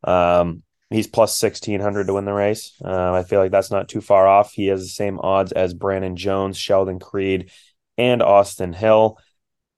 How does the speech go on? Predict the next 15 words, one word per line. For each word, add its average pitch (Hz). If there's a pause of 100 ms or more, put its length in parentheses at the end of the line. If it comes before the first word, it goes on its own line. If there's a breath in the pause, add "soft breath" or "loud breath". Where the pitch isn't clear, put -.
(180)
It's, - (840)
it's 104
gonna 123
be 117
really 113
tough 104
to 101
not 98
go 101
with 95
the 95
seven 98
or 98
the 98
eight. 104